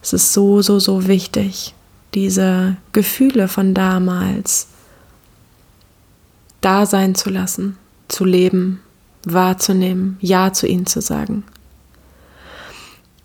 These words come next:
Und nochmal zurück zu diesem Anteil, wo wir diese, ich sag mal, ja, diese fehlende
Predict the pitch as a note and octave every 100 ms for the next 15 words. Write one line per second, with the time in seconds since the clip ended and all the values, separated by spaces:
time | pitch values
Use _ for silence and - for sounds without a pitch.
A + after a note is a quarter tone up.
0 | - G3 F#3+ F#3+ G#3 G#3+ G#3 A3 G#3+ -
1 | G#3 B3+ B3+ A#3+ F#3+ F#3+ - E3+ G#3+ A#3
2 | - G3+ G3+ G3 - - - G3 F3+ G#3
3 | G#3 G3 G3+ F#3+ F#3+ G3 G3+ G#3+ - _
4 | _ _ _ _ - F3+ - F#3+ G3+ G#3
5 | G3+ G#3 G#3 G#3 G#3 G3+ G3 - A3 A#3
6 | A3+ G3+